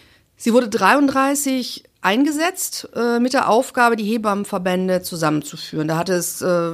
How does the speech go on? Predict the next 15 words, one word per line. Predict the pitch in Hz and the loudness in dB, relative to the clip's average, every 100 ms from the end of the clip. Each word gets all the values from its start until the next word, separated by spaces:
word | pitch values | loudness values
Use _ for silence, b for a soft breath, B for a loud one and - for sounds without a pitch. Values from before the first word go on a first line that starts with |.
| 165 | -6
in | 185 | -2
der | 170 | 4
Weimarer | 170 196 180 | 4 4 2
Republik | 180 180 165 233 - | 0 -4 -2 -2 0
so | 196 | -2
diese | 175 - | -2 -4
üblichen, | 220 226 208 196 202 202 | -2 -2 -2 0 -2 0
an | - | 0
den | 190 190 190 | 2 2 0
politischen, | 202 196 220 196 202 190 190 190 185 175 | -2 -2 -2 -2 0 2 2 2 2 0
äh, | 131 175 | 0 -2
Kampflinien | 175 196 214 202 202 196 | -2 -4 -2 -2 0 0
entlang | 175 180 175 185 196 180 | 0 2 2 2 0 -2
vollzogenen | - 185 - 202 202 180 175 | -4 -4 0 0 2 0 -2
Spaltungen | - 202 294 320 302 330 | 0 0 2 0 0 0